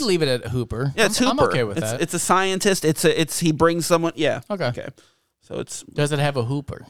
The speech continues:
Speaker 1: That'd be
Speaker 2: Um,
Speaker 1: fun to
Speaker 2: you
Speaker 1: say.
Speaker 2: know, and while we're here,
Speaker 1: Mm-hmm.
Speaker 2: um, talking about people as tropes, Quin-, Quinta Pappas.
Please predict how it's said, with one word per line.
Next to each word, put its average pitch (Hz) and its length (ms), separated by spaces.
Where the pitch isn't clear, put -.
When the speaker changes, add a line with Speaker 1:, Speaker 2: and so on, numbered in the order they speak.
Speaker 1:
That'd - 20
be 131 40
Speaker 2:
Um, 127 260
Speaker 1:
fun 110 180
to 101 60
Speaker 2:
you - 40
Speaker 1:
say. 233 200
Speaker 2:
know, 233 180
and 190 200
while 233 240
we're 165 140
here, 117 560
Speaker 1:
Mm-hmm. 104 340
Speaker 2:
um, 120 380
talking 143 320
about 123 380
people 120 680
as 127 220
tropes, - 640
Quin-, 196 260
Quinta 214 400
Pappas. - 680